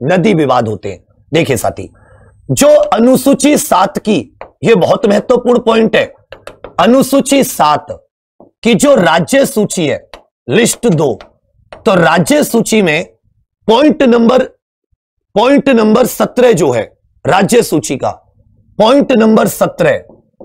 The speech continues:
ये, साथी, सिंचाई, सिंचाई, नहर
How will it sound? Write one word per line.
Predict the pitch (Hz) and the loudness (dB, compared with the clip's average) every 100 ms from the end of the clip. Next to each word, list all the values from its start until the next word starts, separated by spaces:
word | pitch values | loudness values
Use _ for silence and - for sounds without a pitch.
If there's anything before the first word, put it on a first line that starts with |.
| - | -12
ये, | 135 233 254 | -2 2 2
साथी, | - 165 - 214 233 - - | 0 -2 0 -2 -2 -8 -20
सिंचाई, | - - - 160 - 156 156 180 208 214 - _ _ _ - | -20 -12 -4 -4 0 0 2 2 0 -4 -12 _ _ _ -20
सिंचाई, | - - - 151 - 151 147 175 202 214 - - _ _ _ - - _ - - - - 113 | -20 -10 -4 -4 0 0 2 2 0 -2 -6 -20 _ _ _ -20 -20 _ -20 -20 -20 -12 -2
नहर | 131 143 127 156 185 196 214 - | 0 2 2 2 2 2 0 -4